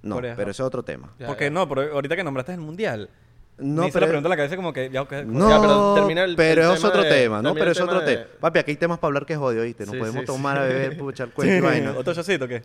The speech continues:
Speaker 1: Ot-, papi, sí. Plomo, ya, ya yo lo tengo preparado ya, pero
Speaker 3: Y entonces, allá el tema del perro. Ok.
Speaker 2: Ya, que estabas hablando ahorita era de Corea,
Speaker 1: Ah.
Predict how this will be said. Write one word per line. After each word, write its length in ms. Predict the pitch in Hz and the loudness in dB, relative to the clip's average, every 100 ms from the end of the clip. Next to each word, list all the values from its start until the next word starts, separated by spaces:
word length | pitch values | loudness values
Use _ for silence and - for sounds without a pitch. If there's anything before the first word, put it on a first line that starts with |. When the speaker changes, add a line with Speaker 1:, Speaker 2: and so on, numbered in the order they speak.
| _ | _
Speaker 1:
Ot-, 200 | 110 - _ | -10 -10 _
papi, 240 | - 117 - | -10 -10 -10
sí. 280 | - 98 87 _ - | -14 -14 -14 _ -6
Plomo, 260 | 131 117 | -4 -2
ya, 100 | 139 135 165 | -4 -4 -2
ya 120 | 131 | 0
yo 120 | 139 | 0
lo 80 | 151 | -2
tengo 180 | 143 139 | -4 -4
preparado 360 | 156 135 120 123 | -4 0 2 2
ya, 260 | 104 85 85 | 0 -4 -12
pero 360 | 87 87 82 - - | -14 -14 -16 -18 -10
Speaker 3:
Y 80 | |
entonces, 420 | 156 175 196 190 - 113 - _ - 143 _ _ | -4 -4 -4 -6 -10 -20 -20 _ -20 -20 _ _
allá 340 | 143 147 160 | -4 0 2
el 100 | 170 | 0
tema 280 | 190 175 180 | -2 -4 -2
del 440 | 175 147 139 135 127 | 0 -2 -6 -10 -6
perro. 400 | 170 196 110 - _ 151 _ _ _ _ _ _ _ _ _ _ _ _ | -6 -6 -10 -16 _ -20 _ _ _ _ _ _ _ _ _ _ _ _
Ok. 160 | 131 123 107 98 _ _ - | -20 -14 -16 -16 _ _ -6
Speaker 2:
Ya, 180 | 131 127 | -6 -4
que 60 | |
estabas 180 | 120 120 | -6 -8
hablando 240 | 143 127 | -8 -8
ahorita 260 | 139 139 147 | -10 -10 -8
era 180 | 147 151 | -6 -8
de 120 | 143 | -8
Corea, 300 | 127 117 139 | -8 -4 -2
Speaker 1:
Ah. 640 | 147 160 151 107 101 98 | 2 4 2 0 -6 -12